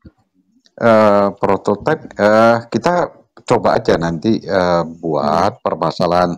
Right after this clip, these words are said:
Speaker 1: ada sampah, ada pupuk. Misalnya
Speaker 2: Hmm.
Speaker 1: area pupuk yang kita butuhkan itu sekian gitu ya. Eh,
Speaker 2: Hmm.
Speaker 1: daerah misalnya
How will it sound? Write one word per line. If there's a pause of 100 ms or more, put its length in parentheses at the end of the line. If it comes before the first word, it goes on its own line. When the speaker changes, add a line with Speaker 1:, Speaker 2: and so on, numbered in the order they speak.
(360)
Speaker 1:
ada
sampah,
ada
pupuk. (400)
Misalnya
Speaker 2:
Hmm.
Speaker 1:
area (160)
pupuk
yang
kita
butuhkan
itu
sekian
gitu
ya. (400)
Eh,
Speaker 2:
Hmm.
Speaker 1:
daerah
misalnya